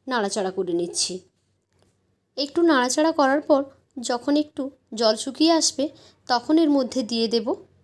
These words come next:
দু টেবিল চামচ গুঁড়ো দুধ। গুঁড়ো দুধটা দিয়ে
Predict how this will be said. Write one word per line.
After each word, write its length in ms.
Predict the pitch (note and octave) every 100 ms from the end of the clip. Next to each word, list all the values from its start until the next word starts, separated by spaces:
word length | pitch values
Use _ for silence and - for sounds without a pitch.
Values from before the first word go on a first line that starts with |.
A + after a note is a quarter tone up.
| _ _ _ _ _ _ _ _ _ -
দু 160 | A3+ F4
টেবিল 300 | E4 A#3+ A#3+
চামচ 420 | - G#3 A#3+ F#4 - - _ _ _ -
গুঁড়ো 300 | G#3+ A#3 G#3
দুধ। 240 | F3 D#3+ - - _ _ _ _ _ - - _ _ _ _ _ _ _ _ C4+
গুঁড়ো 280 | B3 C4+ C#4
দুধটা 360 | C4+ B3+ D4+ D4+
দিয়ে 160 | C#4+